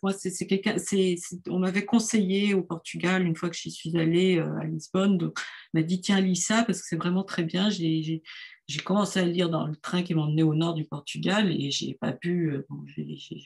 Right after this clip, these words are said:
quand je suis arrivée, je suis allée me coucher, <laughs> puis j'ai pas pu dormir tant que je l'ai pas fini, je l'ai pas eu fini. Et, euh, et, et, euh, c'est la première fois qu'on publie un livre aussi vite, quoi. On s'est dit, « Il faut le faire. » Et c'était vraiment un, un coup de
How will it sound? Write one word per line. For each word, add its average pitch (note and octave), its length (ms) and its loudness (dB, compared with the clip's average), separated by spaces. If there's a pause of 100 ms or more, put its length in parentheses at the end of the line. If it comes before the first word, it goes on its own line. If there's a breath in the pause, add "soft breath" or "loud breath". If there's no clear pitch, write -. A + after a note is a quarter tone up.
(100)
quand - 140 -12
je - 40 -8
suis D#3+ 100 -2
arrivée, D3 380 0
je F#3+ 60 2
suis - 140 -2
allée C#3 80 -2
me E3 60 -6
coucher, G3 380 0
<laughs> - 0 -
puis - 200 4
j'ai F#3+ 200 4
pas E3+ 140 4
pu E3+ 500 4
dormir E3+ 600 4
tant F3+ 100 -2
que - 60 -10
je - 60 -2
l'ai E3+ 80 0
pas E3 140 -2
fini, E3 280 -6 (260 loud breath)
je - 100 -4
l'ai E3 60 6
pas E3 160 4
eu E3 80 6
fini. F#3 460 2 (420 loud breath)
Et, F#3 260 6
euh, E3 680 2 (400)
et, F3 480 2
et, F3+ 300 2
euh, D#3+ 1040 -4 (120)
c'est - 260 -2
la E3 100 4
première A3 320 4
fois A#3 120 2
qu'on G3+ 160 0
publie F3+ 320 0
un F3 140 2
livre G3 240 2
aussi F#3 260 0
vite, F3 280 -4
quoi. D3 100 -12
On C#3+ 40 -12
s'est D#3+ 140 -6
dit, « E3 100 -2
Il F3+ 60 -6
faut A#3 140 0
le A3 80 2
faire. » G3 540 -2 (720 loud breath)
Et E3 180 6
c'était E3+ 300 0
vraiment G#3+ 320 8
un, F3+ 160 0
un E3 100 4
coup E3 160 -6
de E3+ 80 -12